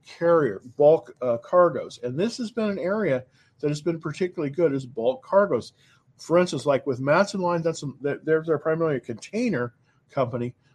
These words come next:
but, uh, but Golden Ocean's a little bit different, and they do bulk car-, they do bulk, and, uh, this has been a tremendous area. It's, um, sh-, tra-, shipping, transportation,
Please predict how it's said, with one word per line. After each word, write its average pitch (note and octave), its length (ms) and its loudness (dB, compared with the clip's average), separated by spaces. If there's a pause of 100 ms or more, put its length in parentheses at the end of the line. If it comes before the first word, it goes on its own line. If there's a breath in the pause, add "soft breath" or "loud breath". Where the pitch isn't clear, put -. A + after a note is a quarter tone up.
(160)
but, B2+ 380 0
uh, A#2+ 160 0 (220)
but B2+ 280 -2
Golden F3+ 380 2
Ocean's E3 460 -2
a A#2+ 40 -8
little F3+ 180 -2
bit G3 140 -2
different, F3 360 -4 (100)
and B2+ 100 -8
they D3 100 -2
do F3+ 140 -2
bulk D#3 440 -2
car-, E3+ 240 -2
they C3+ 160 -2
do C3+ 200 -4
bulk, D3+ 400 0 (600 soft breath)
and, B2+ 320 -4
uh, A#2+ 120 0
this D3 240 -8
has G3+ 100 -14
been G3 200 -2
a F3+ 60 -4
tremendous F3 420 -4
area. E3+ 240 0
It's, - 180 -10
um, B2+ 300 -4
sh-, - 180 -12 (140)
tra-, F3+ 360 0
shipping, G#3+ 500 -4
transportation, D#3 840 -4